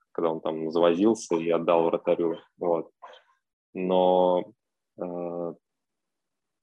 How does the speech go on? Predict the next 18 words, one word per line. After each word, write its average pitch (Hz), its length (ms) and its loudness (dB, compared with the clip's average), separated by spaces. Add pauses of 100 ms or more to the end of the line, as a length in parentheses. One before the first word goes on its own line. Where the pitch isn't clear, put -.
(160)
он 104 380 2
сдерживает 110 560 4
себя 104 300 2
в - 120 -12
том, 110 160 0
чтобы 95 520 -2 (320)
играть 104 480 2
попроще. - 580 0 (340)
Он 101 200 0
старая-, 101 380 4
вот 95 200 0 (120)
с 90 160 -10
Гетеборгом 95 680 0
было 87 180 0
видно, 110 280 -2
что - 340 -2
он 92 320 0 (480)
старался 87 880 0